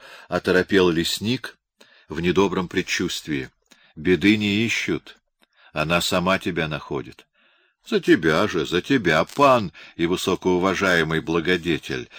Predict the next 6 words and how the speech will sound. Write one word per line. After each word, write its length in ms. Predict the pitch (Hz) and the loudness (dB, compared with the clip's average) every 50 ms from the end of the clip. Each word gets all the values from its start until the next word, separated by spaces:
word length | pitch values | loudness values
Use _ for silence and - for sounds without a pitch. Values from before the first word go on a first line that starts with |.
| - - - | -20 -20 -12
засмеялся 800 | 87 82 82 80 - - 85 85 85 82 80 78 73 - - 76 | -6 -4 -4 -4 -4 -4 -2 0 2 2 2 2 0 -2 -6 -6
Безбородько. 680 | 71 78 71 67 71 85 82 78 71 - - - - - - _ _ _ - - _ | -6 -8 -6 -4 -2 -2 -2 -2 -4 -6 -10 -16 -20 -20 -20 _ _ _ -20 -20 _
"Разве 400 | - 160 214 233 208 147 127 131 | -4 0 2 2 2 2 2 2
мы 200 | 120 131 180 185 | 4 4 4 4
не 100 | 151 120 | 4 2
знаем, 580 | 92 - 69 73 80 92 123 165 185 185 180 | 0 -2 -2 0 2 2 4 4 4 2 2